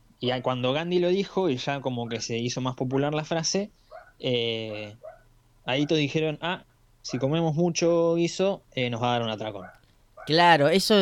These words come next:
Speaker 2: debe ser lo que debe haber pasado inexorablemente.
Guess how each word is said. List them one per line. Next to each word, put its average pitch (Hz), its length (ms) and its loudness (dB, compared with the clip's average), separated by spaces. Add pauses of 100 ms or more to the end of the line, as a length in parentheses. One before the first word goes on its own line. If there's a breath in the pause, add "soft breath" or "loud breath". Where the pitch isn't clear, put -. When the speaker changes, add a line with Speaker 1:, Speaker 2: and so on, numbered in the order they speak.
Speaker 2:
debe 180 200 6
ser 185 180 4
lo 160 140 6
que 143 100 2
debe 165 120 6
haber 160 200 6
pasado 185 580 6 (520 loud breath)
inexorablemente. 247 1300 4